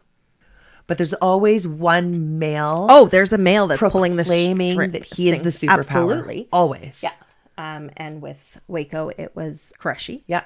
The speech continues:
Speaker 1: David Koresh.
Speaker 2: Koresh, right, not Koreshi. Uh, Jonestown was, um,
Speaker 1: Jim Jones.
Speaker 2: Jim Jones. And, um, nexium was Rainier.
Speaker 1: Yeah.
Speaker 2: Keith
Speaker 1: Keith
Speaker 2: Rainier.
Speaker 1: Rainier.
Speaker 2: And Allison Mack.
Speaker 1: Yes.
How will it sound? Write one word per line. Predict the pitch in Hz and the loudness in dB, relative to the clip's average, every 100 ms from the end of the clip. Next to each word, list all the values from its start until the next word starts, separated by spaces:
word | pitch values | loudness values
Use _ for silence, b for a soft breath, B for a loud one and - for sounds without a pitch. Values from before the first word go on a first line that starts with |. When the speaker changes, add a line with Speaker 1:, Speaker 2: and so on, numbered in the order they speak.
| _ - | _ -6
Speaker 1:
David | 156 151 | -4 -4
Koresh. | 139 143 - - _ _ | -8 -10 -14 -20 _ _
Speaker 2:
Koresh, | - - - - - | -10 -10 -12 -18 -20
right, | - _ - | -20 _ -20
not | - - - | -20 -20 -20
Koreshi. | - - - 202 b b b b - | -20 -18 -18 -18 b b b b -6
Uh, | 175 156 | -6 -6
Jonestown | 170 165 165 - 175 175 175 | -6 -8 -8 -10 -10 -10 -10
was, | 160 160 156 156 151 - - - | -10 -8 -8 -10 -12 -18 -20 -18
um, | 156 156 156 151 | -16 -14 -14 -12
Speaker 1:
Jim | 156 175 | -6 -6
Jones. | 160 143 147 | -4 -6 -6
Speaker 2:
Jim | 160 160 | -8 -8
Jones. | 160 160 262 415 - - | -10 -10 -12 -14 -18 -10
And, | 170 160 165 160 160 - - - - - | -6 -6 -6 -10 -12 -16 -20 -20 -20 -18
um, | 156 160 160 170 - | -16 -16 -18 -18 -14
nexium | 170 160 - 170 165 165 | -14 -12 -14 -12 -10 -10
was | 160 165 - - - _ _ | -10 -12 -16 -20 -20 _ _
Rainier. | 196 165 160 165 165 _ | -14 -10 -10 -14 -18 _
Speaker 1:
Yeah. | - 147 143 _ _ _ _ | -8 -8 -8 _ _ _ _
Speaker 2:
Keith | 180 175 | -10 -8
Speaker 1:
Keith | 165 | -6
Speaker 2:
Rainier. | |
Speaker 1:
Rainier. | 160 151 147 143 _ b b b | -6 -6 -8 -14 _ b b b
Speaker 2:
And | 175 | -12
Allison | 165 175 - 196 | -10 -12 -12 -14
Mack. | 226 - - - | -14 -18 -12 -2
Speaker 1:
Yes. | 190 151 - | 0 -2 -10